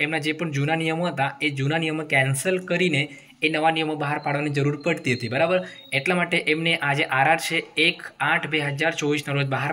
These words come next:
પાડ્યો, જેની અંદર બારમા મુદ્દામાં સ્પષ્ટ કરી દીધું કે અત્યારે જે બી પરીક્ષાની ભરતી થવાની છે એ ભરતી માત્ર ને માત્ર શેના પર થશે, એ માત્ર ને માત્ર મેન્સની જે એક્ઝામ છે એ મેન્સના જે રિઝલ્ટ છે એના ઉપર થશે, બરાબર ને? આ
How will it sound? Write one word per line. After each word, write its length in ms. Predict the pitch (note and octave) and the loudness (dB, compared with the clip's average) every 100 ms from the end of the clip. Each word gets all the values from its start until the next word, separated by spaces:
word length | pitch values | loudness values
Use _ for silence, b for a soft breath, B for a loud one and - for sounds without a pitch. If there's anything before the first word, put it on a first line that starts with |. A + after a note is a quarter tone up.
| D3+ | 4
પાડ્યો, 260 | D#3 E3 E3+ B B B A#2+ | 4 4 0 B B B 0
જેની 220 | D3 D#3+ | 2 2
અંદર 180 | D#3 D#3+ C#3+ | 2 0 4
બારમા 240 | C#3 D#3 D#3 | 4 4 0
મુદ્દામાં 280 | D3+ D3+ C#3 | -2 -2 0
સ્પષ્ટ 260 | F3+ F#3 - | 0 0 0
કરી 160 | D3+ | 2
દીધું 240 | D3 D3 C#3 | 2 0 -2
કે 80 | C#3 | -2
અત્યારે 280 | C#3 E3 D3+ | -2 -2 0
જે 60 | D3+ | 0
બી 100 | E3 D3 | 0 0
પરીક્ષાની 380 | C#3+ D3 D3+ C#3+ | 0 0 0 0
ભરતી 220 | C#3+ D#3+ D#3+ | 0 0 2
થવાની 280 | E3 F3+ D#3 | 2 2 2
છે 100 | D3+ D#3 B B B - | 0 -2 B B B 0
એ 20 | E3+ | 0
ભરતી 280 | D3+ C#3+ D#3 C#3+ | 0 0 0 2
માત્ર 260 | C3+ D3+ D3+ | 0 0 -2
ને 40 | C#3+ | 2
માત્ર 240 | C3+ D3 D3 | 2 2 -2
શેના 220 | D3+ D3+ D#3 | 0 -2 -2
પર 80 | D3+ | -4
થશે, 220 | D3 E3 G3 B B B - | -2 -2 -4 B B B 0
એ 100 | D3+ | 2
માત્ર 220 | C#3+ C#3 D3+ | 2 0 -2
ને 40 | |
માત્ર 160 | D3 D3 D3+ | -2 -2 0
મેન્સની 340 | D3 D3 D3 D3 | 0 -2 -2 -2
જે 80 | D3+ C3 | -2 -2
એક્ઝામ 280 | B2 D3 D#3 D3+ | -4 -4 -4 2
છે 120 | D#3 D#3 B - | 2 0 B -6
એ 100 | C#3 C#3 | 0 2
મેન્સના 340 | C#3+ C#3+ D3+ D3 | 2 0 -2 2
જે 100 | C#3 | 4
રિઝલ્ટ 300 | B2+ D3+ D3 | 4 2 0
છે 140 | D3+ C3+ | -2 -2
એના 160 | C#3+ C#3 | 0 0
ઉપર 140 | B2+ A2+ | -2 -6
થશે, 160 | A2 A#2 A#2+ | -6 -4 0
બરાબર 200 | E3 F3 | 0 0
ને? 60 | E3+ - - | -4 -4 4
આ 80 | D#3+ | 6